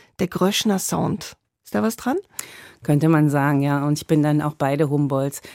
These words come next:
Speaker 2: Mein, das Interessante ist ja, ich habe ja immer mit Humboldt zu tun gehabt. Ich bin in die Humboldt E O S gegangen. Ich war in der, in, in der Humboldt-Uni. Also, äh, die Humboldts verfolgen mich. Also sozusagen das Bildungsbürgertum verfolgt mich.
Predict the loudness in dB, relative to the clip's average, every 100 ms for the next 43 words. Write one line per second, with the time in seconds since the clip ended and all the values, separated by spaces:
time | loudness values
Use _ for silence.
0 | 0 0 0 -2 0 0 2 0 0 0
1 | 0 0 0 0 0 0 0 0 -2 0
2 | -2 -4 -4 -2 -2 -4 -8 -6 -2 0
3 | 0 0 0 2 0 0 0 0 -2 -6
4 | -6 -2 -4 -4 -8 -8 -6 -6 -6 -10
5 | -16 -16 -16 -12 0 0 2 2 2 2
6 | 2 2 2 4 0 0 2 4 2 0
7 | -4 -4 -4 -4 -4 -6 -6 -4 -2 -2
8 | -2 -6 -8 -8 -2 -2 0 -2 -2 -4
9 | -6 -8 -6 -8 -10 -6 -4 -2 -4 -2
10 | 0 0 0 -2 -6 -4 -4 -4 -6 -4
11 | -2 -2 -2 -4 -4